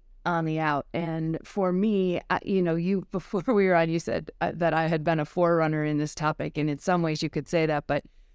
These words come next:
I was wanting to say, actually, I was a forefaller. I was a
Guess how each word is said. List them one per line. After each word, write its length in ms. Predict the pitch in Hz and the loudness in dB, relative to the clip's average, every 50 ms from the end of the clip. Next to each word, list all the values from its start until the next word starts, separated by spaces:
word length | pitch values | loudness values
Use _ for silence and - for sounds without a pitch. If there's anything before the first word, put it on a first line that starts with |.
| _ _ - - | _ _ 0 2
I 100 | 160 160 | 2 4
was 320 | 160 165 156 - - - - | 2 0 -2 -4 -8 -12 -8
wanting 380 | - 185 185 190 220 208 190 165 | -2 2 2 4 4 4 2 0
to 80 | 170 | -2
say, 180 | - - 175 151 | -2 0 2 2
actually, 340 | 160 190 - - 220 202 190 | 2 2 2 0 0 2 2
I 40 | 175 | 2
was 160 | 165 165 165 | 2 0 0
a 60 | 151 | -2
forefaller. 840 | - - 190 185 180 165 - - 175 175 165 143 - - 165 160 - | -2 0 0 0 0 0 2 4 6 6 6 4 2 0 -2 -2 0
I 300 | - 175 180 180 180 185 | 0 2 2 2 2 2
was 260 | 175 175 175 165 151 | 2 2 0 0 2
a 280 | 170 160 160 156 147 | 0 0 0 -2 -4